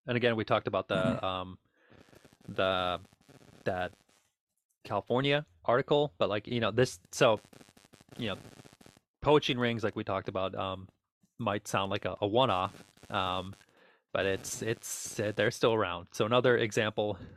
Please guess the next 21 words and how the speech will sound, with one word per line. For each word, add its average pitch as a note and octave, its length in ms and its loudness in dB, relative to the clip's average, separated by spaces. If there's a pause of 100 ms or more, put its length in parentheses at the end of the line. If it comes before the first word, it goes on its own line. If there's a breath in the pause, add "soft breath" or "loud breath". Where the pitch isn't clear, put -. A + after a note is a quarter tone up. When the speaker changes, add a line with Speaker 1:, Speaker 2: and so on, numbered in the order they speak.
(160)
Speaker 1:
um, F#2+ 280 -8
<laughs> - 340 -4
story A#2 420 0
I A#2 40 4
read G#2+ 200 0
was G#2 120 -4
from G2+ 240 -6 (500 loud breath)
nineteen D#3 600 0
eighty-five C3 500 2
to - 80 -10
nineteen G#2+ 420 -6
ninety. G2+ 460 -6
There G#2 120 0
was G2+ 160 -4
a, G2 40 2
a F#2+ 380 -4 (340)
poaching D3 400 2
ring A#2 180 -2
that G2+ 120 2
was G#2 120 -6
discovered G#2 640 -4